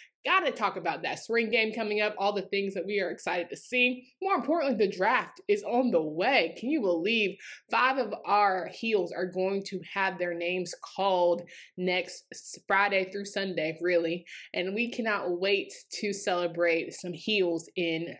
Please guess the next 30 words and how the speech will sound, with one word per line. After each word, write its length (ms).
pro 200
heels, 400
we 80
should 160
say, 400
right? 240
Cool. 320
So 120
let's 120
catch 180
up 80
on 40
the 80
weekend. 240
Hope 100
you 60
had 160
a 220
great 280
Saturday 460
and 100
Sunday. 400
It 80
was 120
beautiful 340
weather 200
here 200
in 80
North 180
Carolina. 500